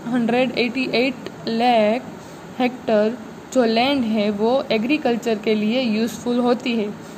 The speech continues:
ओके, हमारे गुजरात में। In banyan tree नामेद कब-, Kabirwad on the banks of river Narmada in South Gujarat। जो South Gujarat में Narmada के, अ,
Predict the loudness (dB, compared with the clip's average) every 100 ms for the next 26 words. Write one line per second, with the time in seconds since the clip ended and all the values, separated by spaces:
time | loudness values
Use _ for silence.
0 | -6 -4 0 -2 -2 -8 -6 0 2 2
1 | 2 0 6 6 6 -2 -4 -8 -14 -16
2 | -4 0 2 4 4 4 4 4 2 0
3 | -2 -8 -14 -16 -16 -16 -16 -16 -16 -16
4 | -16 -16 -16 -16 -14 0 4 6 4 2
5 | -2 -2 -2 -4 -14 -4 0 4 6 6
6 | 6 6 4 0 2 4 2 4 4 2
7 | 0 2 2 2 0 0 2 2 4 2
8 | 4 2 4 4 4 0 -12 -14 -14 -8
9 | -2 0 4 4 4 0 -4 2 4 4
10 | 2 -10 -16 -18 -16 -8 -4 0 4 4
11 | 2 -2 2 4 4 2 0 2 2 2
12 | 2 4 4 2 -2 0